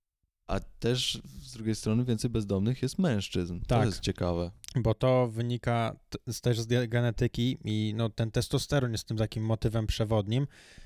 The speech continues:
Speaker 2: że, e, faceci, e, dużo bardziej ryzykują, dużo bardziej mają tą manię wokół czegoś i często przez to ryzyko tracą czy majątek, czy życie im się wali, czy coś w tym stylu.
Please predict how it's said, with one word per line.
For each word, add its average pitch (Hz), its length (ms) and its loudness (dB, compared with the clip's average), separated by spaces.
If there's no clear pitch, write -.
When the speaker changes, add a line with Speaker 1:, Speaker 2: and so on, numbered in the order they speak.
Speaker 2:
że, 113 440 2
e, 110 160 2
faceci, 139 800 2
e, 113 260 2
dużo 123 360 2
bardziej 123 340 2
ryzykują, 113 600 2
dużo 107 260 0
bardziej 117 600 0
mają 113 640 2
tą 120 120 2
manię 117 500 2
wokół - 280 0
czegoś 95 480 0
i 113 120 2
często - 400 0
przez - 320 0
to 127 160 4
ryzyko 120 580 2
tracą 117 420 2
czy - 140 0
majątek, 113 760 2
czy 107 520 4
życie 107 360 0
im 110 140 0
się 110 200 0
wali, 110 320 2
czy 113 120 0
coś - 160 0
w - 60 -10
tym 110 160 0
stylu. 101 380 0